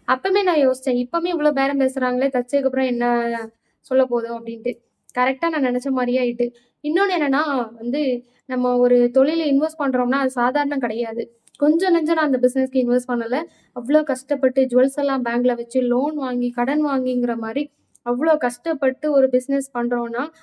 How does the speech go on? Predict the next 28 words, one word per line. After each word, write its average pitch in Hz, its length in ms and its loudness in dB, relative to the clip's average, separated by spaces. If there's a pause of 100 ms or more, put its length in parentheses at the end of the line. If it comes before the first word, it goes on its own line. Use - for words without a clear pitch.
(220)
அதுல 254 220 4
தயவு 302 280 0
செய்து 339 200 -2
யாரும் 285 340 2
ஃப்ரீயா 302 400 2
எதையுமே 262 440 2
எதிர்பார்க்காதீங்க. 233 720 -2
அது 220 160 -8
யாரா 262 360 -4
இருந்தாலும் 269 440 -2
சரி, 233 220 -4 (640)
ஒரு 247 220 2
தொழில், 320 460 4
நானும் 285 340 2
அப்படித்தான். 262 360 2
யாரும் 339 400 2
ஒரு 311 100 2
தொழில் 320 320 0
பண்றாங்கன்னா 302 420 -2
அவங்களை 277 220 2
என்கரேஜ் 349 400 -2
பண்ணுங்க, 285 260 -2
அவங்கள்ட்ட 269 300 0
போய் 320 180 -2
ஷாப் 294 240 0
பண்ணுங்க, 277 320 0
பர்ச்சேஸ் 262 400 -4
பண்ணுங்க, 269 280 0